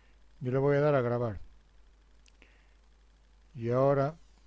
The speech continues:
no hay suficiente espacio para grabar la compilación en este disco.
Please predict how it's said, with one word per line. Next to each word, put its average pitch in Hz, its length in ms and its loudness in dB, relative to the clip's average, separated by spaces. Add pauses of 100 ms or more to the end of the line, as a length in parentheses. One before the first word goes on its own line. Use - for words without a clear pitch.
(2000)
no 135 180 -2
hay 147 100 2
suficiente 131 540 -2
espacio 143 460 -2
para 131 180 0
grabar 131 340 0
la 135 100 0
compilación 127 680 -4
en 131 60 -2
este 113 180 -6
disco. - 420 -10